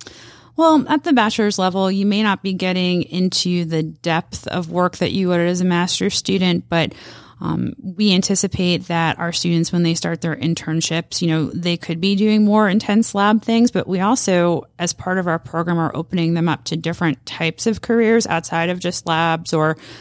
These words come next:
in a doctor's office. So really honing in on also the legal, um, careers as they relate to science and also business careers. So, you know, you could be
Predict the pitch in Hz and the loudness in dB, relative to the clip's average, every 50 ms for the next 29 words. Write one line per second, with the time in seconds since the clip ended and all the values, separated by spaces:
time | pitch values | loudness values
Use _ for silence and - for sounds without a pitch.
0 | - _ _ - 170 175 165 165 160 147 156 - - 151 151 - 156 156 160 - | -20 _ _ -2 0 2 2 2 0 -2 -4 -4 -4 -4 -4 -2 -4 -4 -4 -4
1 | 156 156 160 - - - 156 160 156 151 160 - - _ _ _ _ _ - 220 | -4 -4 -2 -4 -4 -2 -2 -2 -2 -2 -4 -8 -16 _ _ _ _ _ -2 2
2 | 233 247 294 269 - - 214 202 190 185 170 170 175 175 180 175 170 160 165 156 | 4 4 4 4 2 0 0 2 2 2 2 2 2 2 2 2 2 2 2 0
3 | - 165 170 - - 170 170 160 165 170 165 165 165 165 170 170 - 185 202 214 | 0 -2 -2 -2 -2 -2 -2 -2 -2 -4 -4 -2 -2 -4 -4 -2 0 2 4 4
4 | 226 226 233 226 - - 180 180 175 175 180 185 - - - 220 214 208 202 208 | 4 2 0 -2 -4 -6 -4 -2 -2 -2 -2 -4 -6 -4 -2 0 2 2 2 0
5 | 196 202 196 185 196 190 196 202 202 202 202 170 - 226 208 - 214 214 208 208 | 0 -2 -2 -2 -2 0 0 0 2 0 0 0 -2 -4 -2 0 2 2 2 2
6 | 214 - - 180 175 170 - 165 175 165 - 156 160 160 185 190 226 - - - | 0 0 0 0 0 0 0 -2 -2 -2 -2 -4 -2 0 0 0 0 -2 -2 0
7 | 262 262 269 277 277 285 269 - - 180 175 175 175 - - - - - - _ | 2 4 4 4 4 2 2 0 2 2 2 2 0 -2 -12 -20 -20 -20 -20 _
8 | _ 196 196 175 170 175 165 190 196 180 - 190 180 185 170 - 180 175 175 175 | _ 0 2 2 2 2 2 0 0 0 -2 -2 -2 -2 -2 -4 -4 -2 0 0
9 | 170 170 160 139 | 2 2 2 0